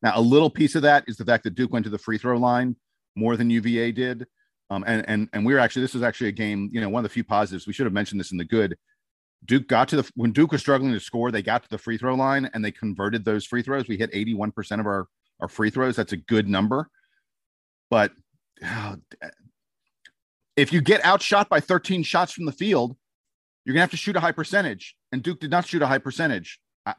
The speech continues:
you know, I, the, the math is easy. If you take more shots, you're probably gonna win, unless you don't shoot well. Duke took less shots,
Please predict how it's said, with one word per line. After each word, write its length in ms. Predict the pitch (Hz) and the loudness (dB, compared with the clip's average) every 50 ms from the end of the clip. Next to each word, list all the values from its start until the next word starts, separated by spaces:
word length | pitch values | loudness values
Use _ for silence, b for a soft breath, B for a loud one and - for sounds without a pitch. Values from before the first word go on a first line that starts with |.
| _ _ | _ _
you 140 | 120 139 | -4 -2
know, 220 | 123 107 98 95 87 - _ _ _ _ _ - | 0 0 0 -2 -4 -8 _ _ _ _ _ -14
I, 80 | - - _ _ _ _ | -14 -14 _ _ _ _
the, 140 | 110 113 - _ _ _ _ _ | -12 -12 -12 _ _ _ _ _
the 80 | - 127 | -4 2
math 300 | 135 165 202 226 240 254 | 4 6 6 6 4 4
is 160 | 285 214 180 | 2 2 2
easy. 420 | 214 233 254 240 226 220 127 90 - _ _ _ _ _ _ _ _ _ _ _ - | 2 0 0 0 0 -2 -2 -4 -8 _ _ _ _ _ _ _ _ _ _ _ -8
If 80 | 110 | -8
you 80 | 131 117 | -2 0
take 180 | - 202 202 | 2 0 2
more 160 | 220 220 202 - | 2 0 0 2
shots, 300 | - 202 - - - - | 4 4 4 4 2 0
you're 80 | 147 | -2
probably 260 | - 165 156 151 165 | 0 0 0 0 0
gonna 160 | 151 147 147 147 | -2 -2 -2 -2
win, 400 | 147 151 143 120 110 113 117 113 _ _ _ _ _ _ _ _ _ _ _ _ _ _ _ _ _ _ _ _ - | 0 0 0 0 -2 -4 -6 -8 _ _ _ _ _ _ _ _ _ _ _ _ _ _ _ _ _ _ _ _ -6
unless 460 | 135 131 139 151 160 - - - - _ _ _ - | -4 0 0 0 0 -2 -6 -14 -20 _ _ _ -6
you 120 | 120 131 | -2 0
don't 160 | 147 147 135 | 0 0 -2
shoot 180 | - - 156 147 | -2 -2 -4 -2
well. 340 | 117 117 95 78 69 - _ _ _ _ _ _ - | -2 -4 -6 -6 -8 -12 _ _ _ _ _ _ -2
Duke 220 | - 175 170 - | -2 -2 -2 0
took 200 | - - 185 - | 0 0 0 2
less 180 | 143 151 170 170 | 4 4 2 2
shots, 400 | - - 175 151 147 143 - - | 2 2 4 4 4 4 2 -4